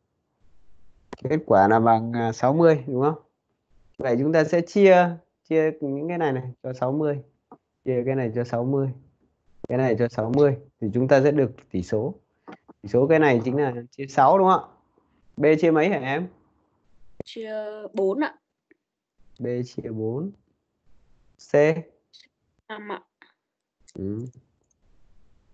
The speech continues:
Speaker 1: Đấy, xong bây giờ lại áp dụng tính chất dãy tỷ số bằng nhau đúng không? Thế là mình sẽ xử lý được. Hiểu chưa nào? Cái, cái quan trọng nhất là mình biết chuyển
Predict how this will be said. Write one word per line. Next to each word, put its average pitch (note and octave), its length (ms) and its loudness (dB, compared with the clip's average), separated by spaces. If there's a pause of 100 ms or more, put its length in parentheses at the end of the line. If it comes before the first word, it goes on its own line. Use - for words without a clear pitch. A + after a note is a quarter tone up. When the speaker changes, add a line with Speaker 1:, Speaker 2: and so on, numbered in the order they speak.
Speaker 1:
Đấy, B2+ 120 -8 (120)
xong E3+ 180 -6
bây D#3+ 100 4
giờ D3+ 120 8
lại C#3 120 2
áp F3+ 200 2
dụng C3+ 200 -4
tính D#3+ 140 -6
chất G#3+ 220 -4 (460)
dãy D3+ 100 -6
tỷ E3 160 -4
số D3 120 -6
bằng D#3 140 -4
nhau E3+ 240 -4
đúng E3+ 100 -4
không? G3 220 -4 (320)
Thế E3 80 -8
là E3 100 -4
mình C#3+ 160 -4
sẽ C#3 140 -10 (100)
xử A2+ 60 -8
lý B2+ 140 -6
được. D3 200 -4 (1040)
Hiểu C3 180 6
chưa E3+ 80 4
nào? C#3 240 2 (260)
Cái, F#3+ 200 -6
cái G#3+ 140 -2
quan F#3+ 220 6
trọng D3+ 140 0
nhất C4 140 -2
là F#3+ 100 0
mình C3+ 240 -2
biết B2+ 240 -8
chuyển G#2+ 380 -2